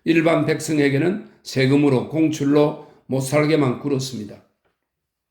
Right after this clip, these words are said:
호랑이 왕은 사치라는 걸 전혀 몰랐는데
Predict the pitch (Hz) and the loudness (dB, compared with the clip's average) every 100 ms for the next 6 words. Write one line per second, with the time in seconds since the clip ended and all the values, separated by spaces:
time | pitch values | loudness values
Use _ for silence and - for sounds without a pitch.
0 | _ _ _ _ _ _ - _ 131 135 | _ _ _ _ _ _ -20 _ 2 4
1 | 139 143 139 131 123 120 170 - 147 143 | 6 6 4 4 0 -2 -6 -4 -2 0
2 | 139 135 135 143 131 117 120 131 135 107 | 0 -2 -2 0 0 2 2 4 2 2
3 | 139 - - | -2 -6 -12